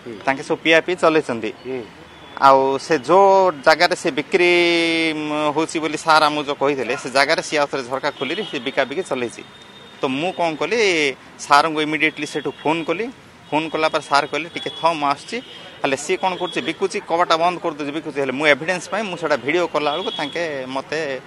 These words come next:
Speaker 2: mobile ଛଡ଼ାଇବା ପାଇଁ ଚେଷ୍ଟା କଲେ। "ବାଡ଼, ବାଡ଼" ବୋଲି ଗାଳି କରି ମୋତେ ଗୋଡ଼େଇଲେ। ଗୋଡ଼େଇଲା
Speaker 1: ଦୋକାନ
Speaker 2: ମୁଁ
Speaker 1: ଭିତରୁ ବାହାରିଲେ ସବୁ?
Speaker 2: ସବୁ ଭିତରୁ, ସେ ଦୋକାନ ଭିତରୁ ବାହାରିଲେ।
Speaker 1: ହୁଁ। କେତେ ଜଣ
Speaker 2: ଆଁ,
Speaker 1: ହେବେ ପାଖାପାଖି?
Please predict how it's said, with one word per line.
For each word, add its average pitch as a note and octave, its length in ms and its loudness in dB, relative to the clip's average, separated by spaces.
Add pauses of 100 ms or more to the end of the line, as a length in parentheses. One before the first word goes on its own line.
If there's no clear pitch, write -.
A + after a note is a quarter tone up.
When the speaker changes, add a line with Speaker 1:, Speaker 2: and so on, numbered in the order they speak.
(320)
Speaker 2:
mobile C3+ 400 6
ଛଡ଼ାଇବା C#3+ 320 4
ପାଇଁ D3 100 0
ଚେଷ୍ଟା D3 300 0
କଲେ। A2 280 -2 (420)
"ବାଡ଼, D#3 200 10
ବାଡ଼" D#3+ 220 6
ବୋଲି E3 460 2
ଗାଳି D#3+ 220 2
କରି E3 200 -2
ମୋତେ F3 180 -4
ଗୋଡ଼େଇଲେ। C#3+ 400 4 (200)
ଗୋଡ଼େଇଲା D#3+ 260 2
Speaker 1:
ଦୋକାନ - 120 0
Speaker 2:
ମୁଁ E3 60 -2
Speaker 1:
ଭିତରୁ E3 120 -4
ବାହାରିଲେ C3 240 -2
ସବୁ? G#2 100 -14 (280)
Speaker 2:
ସବୁ D3+ 100 0
ଭିତରୁ, D#3 300 -2
ସେ C#3+ 140 -4
ଦୋକାନ C#3 280 -2
ଭିତରୁ C3 240 -6
ବାହାରିଲେ। A#2+ 260 -6
Speaker 1:
ହୁଁ। - 320 -16 (640)
କେତେ B2 180 -4
ଜଣ A#2+ 120 -4
Speaker 2:
ଆଁ, - 0 -
Speaker 1:
ହେବେ D#3 160 -6
ପାଖାପାଖି? C3+ 600 -16